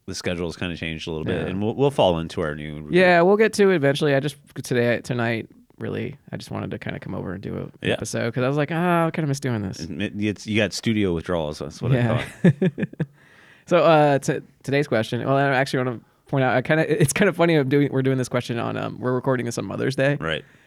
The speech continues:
Speaker 2: Um, w-, so I thought it was kinda funny we're doing this.
Speaker 1: <laughs>
Speaker 2: But, so, uh, a friend of mine, um, uh, who, uh, who had nicknamed, uh, Curly Sue,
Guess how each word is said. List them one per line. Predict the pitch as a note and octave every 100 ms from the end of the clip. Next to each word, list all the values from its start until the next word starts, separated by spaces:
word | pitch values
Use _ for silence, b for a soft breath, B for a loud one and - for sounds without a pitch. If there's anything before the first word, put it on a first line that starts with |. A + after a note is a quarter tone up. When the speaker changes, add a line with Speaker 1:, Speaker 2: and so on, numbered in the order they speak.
| b b b
Speaker 2:
Um, | C3+ C3 B2+ B2 A#2 A#2 - _ -
w-, | A#2+ A2+
so | C3+
I |
thought | B2
it | A2+
was | G#2+
kinda | A2
funny | G2+ G#2
we're |
doing | G2+ G2 A2+
this. | A2 - A2+ G2 F#2
Speaker 1:
<laughs> | E2 - -
Speaker 2:
But, | - C3 B2
so, | D3+ D3
uh, | C#3 C#3 C3+ C3+ A#2+ C3+
a | B2
friend | - D3+
of |
mine, | D3+ C#3 C3+
um, | A#2+ A2+ G#2+ G#2+ - _
uh, | A#2 A2 G#2+ - _ _ _ _ _ -
who, | B2+
uh, | A#2+ A2 - A#2
who | A#2
had | A2 G#2+ -
nicknamed, | - A2 -
uh, | F#2 -
Curly | - G#2+ F2+
Sue, | - B2+ A2+